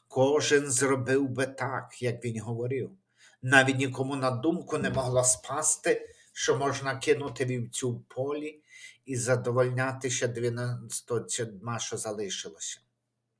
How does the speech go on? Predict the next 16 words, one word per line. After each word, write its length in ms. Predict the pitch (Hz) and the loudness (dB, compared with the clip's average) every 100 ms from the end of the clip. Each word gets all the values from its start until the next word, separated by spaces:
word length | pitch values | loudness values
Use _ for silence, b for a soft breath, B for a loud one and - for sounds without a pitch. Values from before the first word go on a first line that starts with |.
| _ _ B B B B B | _ _ B B B B B
Я 100 | 113 | -2
бачив, 540 | 117 165 - 113 95 98 | 0 -2 0 -2 -2 -2
як 220 | 127 120 | -2 -2
пасуть 360 | 117 - 123 123 | -4 -4 -4 -4
череду 400 | 123 127 123 120 | 0 0 0 0
овець, 380 | 123 143 143 | 0 -2 -4
коли 520 | - 117 123 120 120 b b b b - | -4 0 2 2 0 b b b b -18
в-, 640 | 98 95 107 113 127 110 | -12 -10 -10 -8 -6 -6
був 280 | 95 117 113 | -2 -2 0
у 60 | 117 | 0
селі, 680 | - 120 131 143 107 - _ _ _ _ - | 2 2 0 -2 -6 -10 _ _ _ _ -14
як 140 | 107 | -8
ще 140 | - | -2
сам 320 | 110 117 120 107 | -2 0 -2 -2
був 260 | 117 101 | -4 -6
маленьким. 720 | 101 113 127 120 101 - - | -6 -6 -6 -8 -12 -16 -18